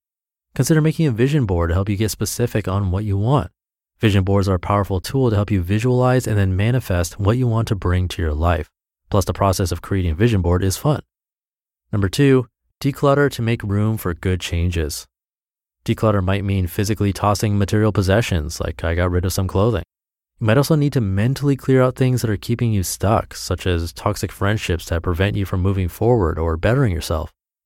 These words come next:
negative self-talk that keeps you from taking action toward your dreams and goals, thoughts that clutter your mindset with negativity, or anything else that consumes your precious energy.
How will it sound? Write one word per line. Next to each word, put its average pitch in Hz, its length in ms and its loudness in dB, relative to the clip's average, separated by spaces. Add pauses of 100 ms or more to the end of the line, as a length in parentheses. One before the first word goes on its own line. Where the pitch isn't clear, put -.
negative 113 320 2
self-talk 107 600 -2
that 95 100 -4
keeps 104 240 -4
you 104 60 -6
from 101 120 0
taking 104 320 -2
action 107 460 0
toward 98 200 0
your 98 120 2
dreams 95 400 -2
and 98 180 0
goals, 104 500 0 (400)
thoughts 113 380 0
that 90 200 -8
clutter 110 200 -2
your 107 140 0
mindset 101 480 0
with 85 100 -6
negativity, 92 680 -2 (340)
or 101 60 -2
anything 120 340 2
else 123 180 2
that - 60 -2
consumes 85 440 -2
your 82 60 -2
precious 85 380 -4
energy. 82 440 -4